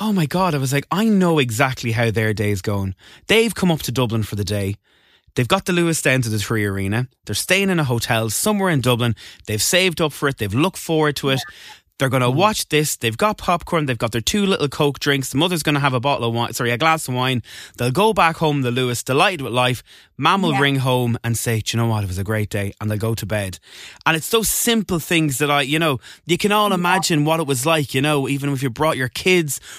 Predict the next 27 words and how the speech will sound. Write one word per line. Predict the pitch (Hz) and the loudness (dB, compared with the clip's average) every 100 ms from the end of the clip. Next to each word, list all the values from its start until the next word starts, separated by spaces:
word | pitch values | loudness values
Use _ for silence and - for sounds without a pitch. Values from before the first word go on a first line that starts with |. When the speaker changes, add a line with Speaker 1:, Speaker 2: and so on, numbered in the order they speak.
| - - | -10 -2
Speaker 1:
or | 135 | -2
you | 120 156 | 0 2
were | 175 156 | 2 2
brought | 139 151 147 | 2 2 2
to | - | -2
places | - 147 143 - 127 | 0 2 2 -2 -4
like | 131 131 - | -2 -2 0
that. | 131 127 | -2 -2
And | 123 - - - | -8 -12 -8 -2
I | 156 | 0
think, | 196 170 - | 0 -2 0
you | 165 | 2
know, | |
I | 131 | 2
just | 143 151 | 0 0
hope | 160 139 | 0 0
my | 135 | -2
tweets | - 135 | -2 -4
sometimes | 120 113 120 107 | -2 -2 -2 -2
would | 110 | -2
make | 120 113 | -2 -2
people | 117 104 | -4 -4
just | 101 104 | -4 -6
stop | - 127 113 - | -2 -2 -2 -4
and | 98 | -4
go, | 98 | -2
"Wow." | 101 107 92 | -2 -2 -4